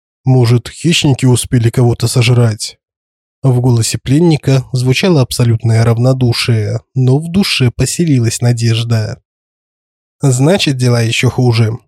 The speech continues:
Получается, семь к одному не в мою пользу. Ничего не могу понять», продолжал бормотать под нос хозяин дворца. «С твоими людьми сплошные проблемы. Сначала мне сообщают об исчезновении трупа рыжей чародейки.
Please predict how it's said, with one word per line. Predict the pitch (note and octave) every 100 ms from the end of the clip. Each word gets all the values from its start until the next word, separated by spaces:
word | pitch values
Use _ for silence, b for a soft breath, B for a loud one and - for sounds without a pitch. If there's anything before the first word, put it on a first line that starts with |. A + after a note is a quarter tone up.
| _
Получается, | C3+ C#3 - G3+ D3+ -
семь | A2+ D#3+ D#3
к | C3+
одному | B2+ B2+ E3
не | G3+ B2+
в |
мою | B2+ C3 D3
пользу. | - B2+ A2+ A2 G#2+ - _ A#2+
Ничего | A#2+ C#3+ A3+ - - E3+ C3
не | A#2
могу | A#2 A#2 A#2
понять», | B2 A#2 A2+ G#2+ - - _ _ _ _ -
продолжал | B2 B2 B2 A2+ A#2
бормотать | A#2 A#2 A#2 A#2+ B2
под | - A2+
нос | A#2+ D3+ -
хозяин | C#3+ D3+ C3+ A#2 A2+
дворца. | A#2 A#2+ - - A2+ A2 - _ _ _ _
«С | -
твоими | D#3+ G#3+ G#3 D3+
людьми | F3+ G#3 B3+
сплошные | - C#3+ C3 E3+ C#3+
проблемы. | - C#3+ C#3+ A#2+ A2 A2 _
Сначала | - C#3+ - F#3+ D3+
мне | A#2+ A#2
сообщают | B2 A#2 - D#3 C#3+
об | B2+ A#2
исчезновении | - A#2 B2 B2+ D#3+ C3+ A#2+
трупа | - D3 -
рыжей | A#2+ A#2 A#2
чародейки. | A2+ A#2+ A#2 A2+ B2+ A#2+ -